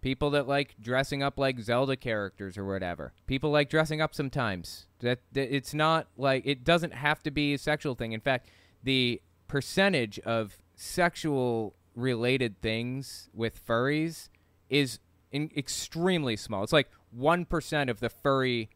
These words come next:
fandom or the furry world does it for sexual reasons. Almost non-existent. It's mostly just 'cause they enjoy dressing up. It's fun. It's hilarious, you know? They have a good time. But,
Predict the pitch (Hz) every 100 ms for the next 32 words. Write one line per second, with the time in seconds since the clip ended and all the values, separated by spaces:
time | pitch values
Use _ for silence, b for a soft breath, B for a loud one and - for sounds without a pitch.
0 | _ - 127 127 113 104 98 101 98 101
1 | - 139 127 113 101 113 110 95 82 -
2 | - - 113 123 113 117 - 107 113 104
3 | - 98 90 90 82 76 67 - - _
4 | - 185 185 160 143 147 131 117 98 95
5 | 85 - 62 - - 131 131 156 160 160
6 | 147 139 131 - - 139 120 127 120 113
7 | 113 110 104 107 98 101 90 - _ _
8 | _ 104 - - 92 73 - _ - 87
9 | - - - _ - 120 113 110 95 78
10 | 73 104 95 95 101 101 110 107 104 98
11 | - 92 73 82 _ _ 113 131 127